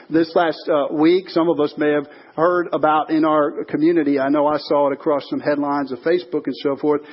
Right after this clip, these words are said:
uh, an individual, and I won't go into the details, and we're all innocent until proven guilty in a court of law, but who's been charged with something like a hundred and fourteen counts, this business person. And, and the charges are related to a,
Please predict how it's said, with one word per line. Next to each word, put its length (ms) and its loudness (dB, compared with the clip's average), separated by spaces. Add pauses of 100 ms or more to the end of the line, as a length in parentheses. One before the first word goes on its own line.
(180)
uh, 140 -2
an 160 0
individual, 580 0
and 80 0
I 100 2
won't 200 -2
go 160 0
into 140 -2
the 100 -4
details, 640 0
and 160 -6
we're 160 0
all 180 2
innocent 380 -2
until 220 -4
proven 320 -2
guilty 320 -2
in 80 -4
a 40 -4
court 260 -2
of 120 -2
law, 260 2
but 180 -2 (220)
who's 140 2
been 180 0
charged 640 0 (200)
with 160 -2 (100)
something 280 -2
like 200 0
a 80 -6
hundred 320 -2
and 160 -2
fourteen 680 -2
counts, 600 -10 (240)
this 140 -6
business 400 -4
person. 420 -8 (640)
And, 120 4
and 280 -2
the 100 2
charges 800 0
are 200 2
related 840 0
to 480 0
a, 60 -4